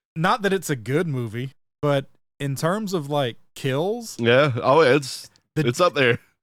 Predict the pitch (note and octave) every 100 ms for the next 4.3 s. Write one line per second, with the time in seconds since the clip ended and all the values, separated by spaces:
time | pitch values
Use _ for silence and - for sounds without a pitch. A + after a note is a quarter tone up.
0 | - E3+ B3 E3 E3 F3+ G3 F3+ D#3+ -
1 | E3+ - - - _ _ E3 F3+ G3+ F#3+
2 | C#3 B2 C#3 F3 F#3 E3+ D3+ _ A#2 G#2+
3 | F3 D3+ F#2+ F#2 - - - - - -
4 | - F3